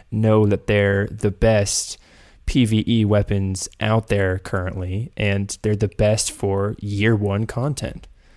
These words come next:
Well, guess what? Year Two content is coming out. So Year Two gear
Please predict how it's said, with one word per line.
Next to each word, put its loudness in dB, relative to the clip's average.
Well, -2
guess -4
what? -8
Year 0
Two 0
content -4
is -2
coming -2
out. -2
So -2
Year 0
Two 2
gear -2